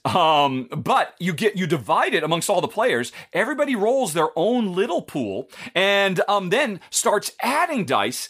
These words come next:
to the central pool. And everybody's kind of almost going through sort of a Yahtzee-ish style gameplay mechanism because, you know, I roll all my dice. I've gotta add some dice to the pool that we will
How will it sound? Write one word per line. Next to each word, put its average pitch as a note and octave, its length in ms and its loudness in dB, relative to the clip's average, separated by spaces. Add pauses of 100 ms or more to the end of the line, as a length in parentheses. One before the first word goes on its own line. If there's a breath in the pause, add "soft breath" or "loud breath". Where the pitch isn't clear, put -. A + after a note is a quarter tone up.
(140)
to A#3+ 120 0
the A#3+ 120 0
central A#3+ 460 0
pool. F2 280 -10 (160 loud breath)
And A#3 160 0
everybody's E4 300 0
kind C#4+ 180 0
of B3 80 0
almost D#4+ 320 0
going C#4 180 0
through C4 140 -8
sort B3+ 220 -2
of G#3+ 80 0
a D#3+ 40 4
Yahtzee-ish C#3+ 920 -4 (160 loud breath)
style G#3+ 420 2
gameplay F#3+ 500 0
mechanism G#2 480 -4 (220 loud breath)
because, G3+ 440 -2
you G3+ 40 2
know, D#3+ 80 2
I G3+ 140 0
roll D4+ 180 0
all C4+ 60 2
my A#3+ 140 2
dice. C3 220 0
I've D3 120 0
gotta G3 280 2
add G3 160 2
some A#3+ 280 0
dice B3+ 260 -2
to G3+ 80 -8
the E3 80 -6
pool E3 300 -2
that C#3+ 100 -4
we C3+ 80 -2
will C3+ 160 -2